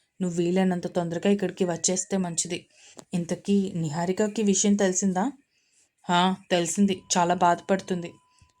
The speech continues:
అన్నాడు విక్కీ. "మరి తప్పదు కదా. ఇంకేంటి, మీ అమ్మమ్మ ఇంకా మీ అత్త ఏమంటున్నారు?" "లేదు, నేను ఇంకా వాళ్ళతో మాట్లాడలేదు. ఇంకా నేను only మావయ్య, తాతయ్యతోనే మాట్లాడాను.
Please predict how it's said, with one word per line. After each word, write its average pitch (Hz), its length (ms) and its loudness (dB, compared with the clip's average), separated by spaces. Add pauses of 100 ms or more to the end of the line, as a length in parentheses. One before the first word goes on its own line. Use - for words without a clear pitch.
అన్నాడు 220 520 0
విక్కీ. 247 440 -4 (800)
"మరి 190 180 2
తప్పదు 202 380 0
కదా. 196 260 2 (460)
ఇంకేంటి, 196 500 2 (240)
మీ 185 140 -2
అమ్మమ్మ 170 340 0 (200)
ఇంకా 185 200 -4
మీ 190 140 2
అత్త 175 240 -4
ఏమంటున్నారు?" 196 680 0 (760)
"లేదు, 202 260 8 (160)
నేను 185 300 2
ఇంకా 175 240 2
వాళ్ళతో 196 360 6
మాట్లాడలేదు. 180 640 0 (760)
ఇంకా 175 300 2
నేను 190 260 6 (220)
only 175 280 0
మావయ్య, 180 420 4
తాతయ్యతోనే 185 580 2
మాట్లాడాను. 175 560 -2